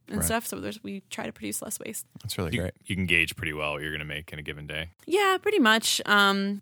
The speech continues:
Speaker 1: things that, you know, I, I wrote down, like, this past week when it's P V D Fest. So we're generally pretty slow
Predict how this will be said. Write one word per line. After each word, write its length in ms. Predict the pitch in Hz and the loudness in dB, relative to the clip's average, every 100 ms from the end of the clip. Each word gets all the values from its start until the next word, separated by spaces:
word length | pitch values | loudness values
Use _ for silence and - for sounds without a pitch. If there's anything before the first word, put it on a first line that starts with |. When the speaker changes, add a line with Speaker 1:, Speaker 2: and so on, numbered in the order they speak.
| 214 | -2
Speaker 1:
things 300 | 269 247 226 | 4 6 6
that, 80 | 220 | 6
you 60 | |
know, 260 | 208 196 196 185 | 6 6 2 0
I, 60 | |
I 20 | |
wrote 300 | 196 214 208 | 4 4 4
down, 380 | 202 190 185 190 | 6 6 6 4
like, 180 | 190 185 | 2 0
this 140 | 196 | -2
past 220 | - 190 190 | -2 -2 -2
week 120 | 190 | -2
when 80 | 190 | -4
it's 80 | - | -4
P 120 | 196 | -4
V 60 | 180 | -4
D 100 | - | -4
Fest. 420 | - - - - | -2 0 -2 0
So 140 | 214 | 2
we're 100 | 208 | 4
generally 420 | 208 220 220 214 | 4 4 4 2
pretty 240 | 202 202 185 | 2 -2 0
slow 540 | - 180 139 87 208 | 0 2 0 0 -6